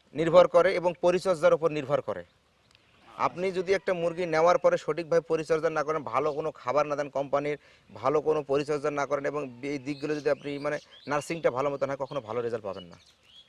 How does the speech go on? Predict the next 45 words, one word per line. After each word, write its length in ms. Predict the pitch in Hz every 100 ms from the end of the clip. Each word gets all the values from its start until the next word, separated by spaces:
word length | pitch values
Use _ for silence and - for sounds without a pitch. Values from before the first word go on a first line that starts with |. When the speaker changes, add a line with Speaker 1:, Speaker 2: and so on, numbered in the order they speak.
| -
Speaker 2:
আচ্ছা, 240 | - -
আচ্ছা। 180 | - - _ _ _ _
আপনি 280 | - - 190
কি 160 | - 180
খাবার 340 | - 165 165
দিয়ে 160 | 156 160
মুরগিটা 400 | 151 147 143 139
লালন 160 | 131
Speaker 1:
আমি 180 | 135 180
Speaker 2:
পালন 280 | 196 190 196
করেন? 180 | - 107
Speaker 1:
আলহামদুলিল্লাহ, 800 | 143 143 180 180 180 165 160 160
আপনি 220 | 143 160
এখানে 220 | 151 160
আসছেন, 560 | 147 135 - 143 143 - _ _ _ -
মানে 240 | 135 131
নতুন 320 | 131 147 170
একটা 160 | 165 160
চমক। 320 | - 151 156 -
আমার 200 | 151 151 -
তো 60 |
শেডটাও 420 | - 151 - 160
নতুন, 380 | 160 147 151 151 - _ _ -
Speaker 2:
জি, 80 |
জি। 60 | 139
Speaker 1:
আমার 160 | 120 143
প্রপার্টিটাও 560 | - 135 139 147 165 165
নতুন, 420 | 156 139 156 156 -
হ্যাচারিটাও 520 | 107 135 147 151 165
নতুন, 300 | 156 147 147
জায়গাটাও 420 | 131 135 147 160
নতুন, 340 | 156 147 165
তার 140 | 160 147
সাথে 200 | 165 151
নতুন 300 | 151 - 170
একটা 220 | 160 156
জিনিস 220 | 147 147
করেছি, 240 | - 139 143
ব্ল্যাক 320 | 131 170 170
সোলজার 260 | 160 143
ফ্লাই। 240 | 123 107 85
Speaker 2:
ব্ল্যাক 520 | _ _ - 175 170
সোলজার 280 | 185 170 165
ফ্লাই? 220 | - 120
Speaker 1:
জি, 260 | 123 143